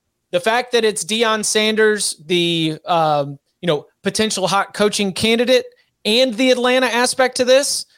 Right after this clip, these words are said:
Do you think that given the unique challenges that Georgia Tech has, Deion's a good answer? Is this anything more than just, like, buzz? Oh, shoot. I didn't mean to do that.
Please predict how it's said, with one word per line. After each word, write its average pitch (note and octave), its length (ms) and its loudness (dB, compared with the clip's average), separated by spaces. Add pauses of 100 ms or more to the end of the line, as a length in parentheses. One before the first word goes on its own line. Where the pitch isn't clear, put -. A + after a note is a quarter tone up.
(960)
Do G3 140 -2
you A#3 220 2
think A#3+ 280 -2
that G#3+ 220 2 (140)
given G#3+ 480 0
the G3 140 -2
unique G3 460 0
challenges G3 440 0
that F3 120 -4
Georgia F3+ 260 0
Tech G3+ 220 -2
has, F#3+ 420 2 (100)
Deion's G3+ 440 0
a F3 60 0
good F#3+ 480 0 (360)
answer? B3+ 560 -2 (300)
Is A#3+ 160 0
this B3+ 200 0
anything B3 460 0
more G#3+ 240 2
than F#3+ 180 -4
just, F#3 240 -2
like, E3 300 -2 (420)
buzz? F3+ 540 2
Oh, B2+ 320 -6
shoot. - 680 -4 (580)
I F3 120 2
didn't C#3+ 160 0
mean C#3+ 160 -6
to C3+ 80 -6
do C3 160 -6
that. C3 300 -2